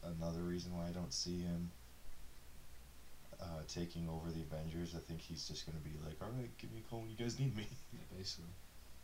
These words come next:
Speaker 2: I think Doctor Strange would be a really good choice.
Speaker 1: I think he would too.
Speaker 2: I don't know if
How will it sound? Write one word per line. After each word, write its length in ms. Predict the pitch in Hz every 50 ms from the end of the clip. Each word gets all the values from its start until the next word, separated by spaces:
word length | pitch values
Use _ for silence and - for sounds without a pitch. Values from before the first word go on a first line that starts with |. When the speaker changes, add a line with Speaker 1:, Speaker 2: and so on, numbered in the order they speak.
| - - - - - - - - - - - - - - - - - - - - - - - - - - -
Speaker 2:
I 40 | 143
think 220 | 135 - 180 -
Doctor 280 | - 90 87 98 - -
Strange 400 | - - - - - - - -
would 140 | - - -
be 80 | - -
a 80 | - - -
really 160 | - - - -
good 120 | - -
choice. 500 | - - - - - - - - - - - - - - - - - -
Speaker 1:
I 40 | -
think 200 | - - - -
he 80 | - 123 -
would 140 | 135 135 -
too. 280 | - - - 120 120 139 139 - - -
Speaker 2:
I 40 | -
don't 160 | 113 117 113
know 120 | 104 98 82
if 60 | -